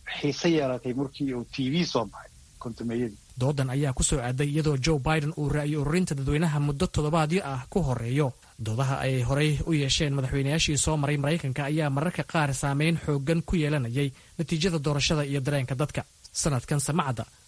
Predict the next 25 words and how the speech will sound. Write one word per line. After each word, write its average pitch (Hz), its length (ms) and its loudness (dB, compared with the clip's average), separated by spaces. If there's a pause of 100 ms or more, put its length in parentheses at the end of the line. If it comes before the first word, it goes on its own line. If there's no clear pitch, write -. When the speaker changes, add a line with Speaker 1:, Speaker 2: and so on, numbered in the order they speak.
Speaker 2:
waayo 143 360 2
sida 151 280 0
ay 135 100 0
muujinayaan 139 520 2
ra'yi 143 220 0
ururinta 147 400 0
qaran 156 380 0
ee 143 160 0
dadweynaha 147 480 2
lagu 147 200 2
sameeyey, 123 380 0
sagaashan 151 460 2
boqolkiiba 139 520 0
codad 151 240 -2
bixiyayaashu 139 560 0 (340)
waxay 208 160 0
sheegeen 170 420 2
inay 170 240 2
goosteen 135 600 0 (240)
cidda 156 300 -2
ay 139 180 -2 (120)
codkooda 139 680 0
ugu 165 160 0
ridayaan, 151 460 2 (520)
go'aankoodana 151 640 2